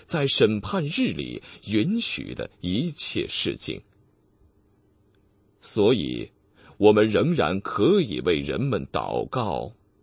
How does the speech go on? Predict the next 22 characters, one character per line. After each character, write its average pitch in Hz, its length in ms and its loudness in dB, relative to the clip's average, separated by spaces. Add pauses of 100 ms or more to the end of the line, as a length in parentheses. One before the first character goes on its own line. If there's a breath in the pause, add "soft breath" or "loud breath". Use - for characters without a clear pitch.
(640)
：“主 52 420 -4
啊， 76 260 -4 (800 loud breath)
你 202 180 8
可 143 340 4
不 226 140 2
可 175 320 2
以 104 320 0 (220 loud breath)
在 208 240 4
您 123 260 2
关 226 380 4
闭 196 200 2
门 90 320 0
之 254 220 4
前 87 400 -2 (220 loud breath)
就 180 180 4
拯 113 420 2
救 233 320 2
了 67 160 -4
这 120 200 -4
个 78 160 -8
人 73 420 -6
呢？” 87 140 -4